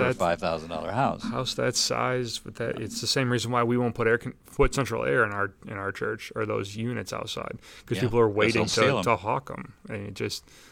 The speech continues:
Speaker 2: swoop in and take 'em. And it's just not what, that's, it's not practical.
Speaker 1: Well, just leading others into sin, I say cynically.
Speaker 2: Well,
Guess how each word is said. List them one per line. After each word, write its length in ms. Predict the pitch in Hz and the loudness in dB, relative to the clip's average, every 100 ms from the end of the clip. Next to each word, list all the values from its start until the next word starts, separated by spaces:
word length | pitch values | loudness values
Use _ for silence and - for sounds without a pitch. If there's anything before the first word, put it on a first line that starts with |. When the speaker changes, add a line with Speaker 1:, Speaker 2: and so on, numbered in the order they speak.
| - - - - - - - - - | -20 -20 -20 -20 -20 -20 -20 -20 -4
Speaker 2:
swoop 440 | - - 135 131 | -2 2 2 6
in 160 | 127 131 | 4 4
and 140 | 127 | 2
take 260 | 127 151 - | 0 -2 -4
'em. 140 | - | -6
And 100 | 107 | -8
it's 100 | 107 | -6
just 180 | 113 - | -6 -2
not 420 | 113 110 104 - - | 0 0 -2 -10 -10
what, 300 | 110 110 107 _ _ _ _ _ _ _ _ _ 127 | -2 -2 -2 _ _ _ _ _ _ _ _ _ -8
that's, 440 | 98 - - - | -4 -4 -4 -6
it's 100 | - | -4
not 200 | 120 - | -4 -4
practical. 840 | - - 117 - - - - - - - - - | -8 -4 -4 -4 -14 -12 -12 -10 -14 -20 -20 -10
Speaker 1:
Well, 260 | 156 - - | -8 -8 -8
just 240 | 95 - | -8 -4
leading 300 | 92 85 80 | -4 -4 0
others 340 | 87 82 73 78 | 0 0 -4 -6
into 200 | 73 - | -6 -4
sin, 340 | - 87 76 | -2 0 -2
I 80 | 69 | -4
say 220 | - 82 | -6 -6
cynically. 500 | 78 71 69 - 120 - _ _ - | -6 -8 -10 -12 -14 -14 _ _ -8
Speaker 2:
Well, 200 | 139 | -6